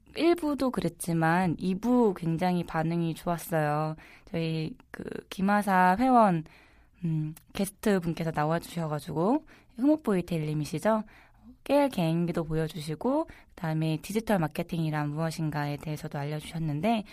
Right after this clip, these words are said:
저 또한 굉장히 유쾌한 시간이었습니다. 이번 삼 부는, 음, 게스트가 없고요.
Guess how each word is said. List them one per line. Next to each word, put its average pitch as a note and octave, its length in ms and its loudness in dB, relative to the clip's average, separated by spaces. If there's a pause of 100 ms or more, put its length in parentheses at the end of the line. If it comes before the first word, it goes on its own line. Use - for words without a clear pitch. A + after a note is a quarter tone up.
(200)
저 F#3 100 -4
또한 F#3+ 240 0
굉장히 E3+ 240 -2
유쾌한 F#3 320 -4
시간이었습니다. D#3+ 880 -4 (800)
이번 B3 560 8
삼 D#4 240 4
부는, A#3 640 6 (400)
음, E3 220 -2
게스트가 G3 880 0
없고요. E3 680 2